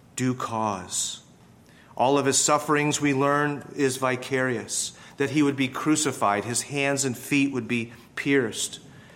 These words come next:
Uh, it's interesting that Isaiah talks about this centuries before crucifixion was used as a form of torture and capital punishment.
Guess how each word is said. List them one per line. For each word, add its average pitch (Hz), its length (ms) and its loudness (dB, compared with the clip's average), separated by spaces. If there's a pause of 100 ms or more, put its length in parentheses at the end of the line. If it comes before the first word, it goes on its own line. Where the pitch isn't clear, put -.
(120)
Uh, 120 280 -2
it's 151 180 0
interesting 147 440 0
that 131 100 2
Isaiah 131 360 2
talks 156 340 0
about 143 260 2
this 143 360 0 (640)
centuries 151 840 2
before 127 340 0
crucifixion 160 800 0
was 127 220 0
used 156 360 2
as 147 140 -2
a 143 40 0
form 135 500 -2 (500)
of 117 320 2
torture 135 600 2
and 110 460 -4 (180)
capital 123 380 0
punishment. 123 640 -4